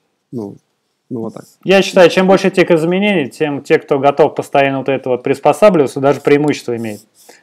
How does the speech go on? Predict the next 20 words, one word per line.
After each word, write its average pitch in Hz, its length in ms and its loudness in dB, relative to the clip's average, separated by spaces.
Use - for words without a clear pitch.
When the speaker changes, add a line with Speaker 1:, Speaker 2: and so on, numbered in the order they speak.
Speaker 2:
Вот. 135 320 2
А 135 80 4
по 156 140 6
поводу 175 240 6
бренд-регистра 165 640 4
тоже 123 380 4
цена 180 320 4
и 175 80 6
качество. 147 400 0
Надо 131 160 -2
понимать, 131 380 -2
что - 280 -4
преимущество 160 640 4
у 151 160 2
такого 147 420 6
же 139 100 4
бренда 139 360 4
американского 143 580 4
будет 127 340 2
больше, 151 500 4